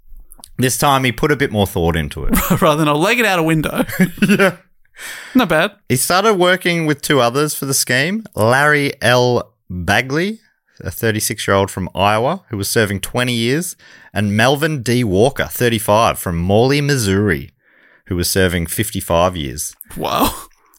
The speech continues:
Speaker 1: Uh, later in the planning, quite late in the planning, they were joined by a third man,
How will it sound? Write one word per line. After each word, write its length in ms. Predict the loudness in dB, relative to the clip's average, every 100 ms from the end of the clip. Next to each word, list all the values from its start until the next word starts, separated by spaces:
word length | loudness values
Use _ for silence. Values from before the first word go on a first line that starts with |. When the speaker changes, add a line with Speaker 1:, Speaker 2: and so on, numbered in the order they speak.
| -14 -6
Speaker 1:
Uh, 200 | -2 2
later 420 | 2 2 2 2
in 80 | 0
the 100 | -2
planning, 460 | 0 2 0 -2
quite 320 | -4 0 2
late 200 | 2 0
in 100 | 0
the 80 | -4
planning, 400 | -2 0 0 0
they 100 | 0
were 80 | 0
joined 400 | 0 0 0 0
by 140 | 0
a 20 | 0
third 400 | 0 2 2 2
man, 340 | 2 2 -2